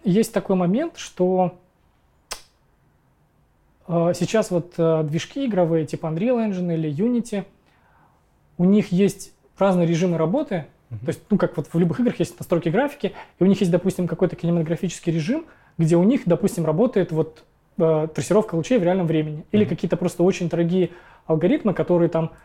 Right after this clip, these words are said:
Speaker 1: для которых нужен, допустим, две видеокарты двадцать восемьдесят Ti и будет работать на тридцать эф пи эс.
Speaker 2: Почему раньше так не делали?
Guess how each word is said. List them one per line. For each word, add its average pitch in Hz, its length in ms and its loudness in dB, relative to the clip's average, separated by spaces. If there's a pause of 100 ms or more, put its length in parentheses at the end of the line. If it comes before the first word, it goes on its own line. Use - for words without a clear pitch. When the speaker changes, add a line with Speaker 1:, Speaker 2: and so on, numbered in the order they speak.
(220)
Speaker 1:
для 165 100 2
которых 175 240 2
нужен, 170 180 2
допустим, 156 320 -4
две 170 120 4
видеокарты 160 360 0
двадцать 160 220 0
восемьдесят 165 340 -6
Ti 240 200 0
и - 20 -4
будет 170 180 -2
работать 165 320 -4
на 143 80 -10
тридцать 165 280 -4
эф - 80 -10
пи 156 100 0
эс. 139 180 -6 (100)
Speaker 2:
Почему 147 240 -2
раньше 120 220 0
так - 160 -14
не 101 80 -10
делали? 98 300 -12